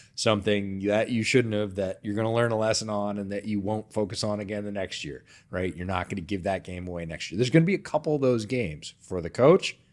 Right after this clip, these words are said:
and for the quarterback, right? Hey, you made the wrong read under pressure. Don't do that again. He's gonna learn those lessons as we go. I want him to learn those lessons,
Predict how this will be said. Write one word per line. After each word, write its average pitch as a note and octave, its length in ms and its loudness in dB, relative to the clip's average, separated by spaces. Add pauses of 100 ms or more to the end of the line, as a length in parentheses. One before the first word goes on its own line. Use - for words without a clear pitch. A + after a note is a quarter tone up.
(580)
and B2 240 2
for B2 100 0
the G#2 100 2
quarterback, F2 640 -8 (180)
right? G2 340 -2 (200)
Hey, G#2+ 280 4 (400)
you F#2+ 80 -14
made F#2+ 180 -2
the F#2+ 100 -2
wrong G2 280 2
read G2 240 -2
under F#2 160 -4
pressure. F#2 560 -2 (340)
Don't E2+ 220 -6
do F2+ 140 -4
that F#2 200 0
again. F2+ 460 -6 (360)
He's G#2 140 -6
gonna C#3 300 4
learn C3 240 2
those A2+ 260 0
lessons G#2+ 400 0
as F#2+ 140 -12
we F#2+ 80 -10
go. G#2 220 4
I A2 160 2
want C#3 380 2
him G2+ 140 -2
to - 120 -14
learn F2 200 -10
those E2+ 200 -10
lessons, F2+ 340 -8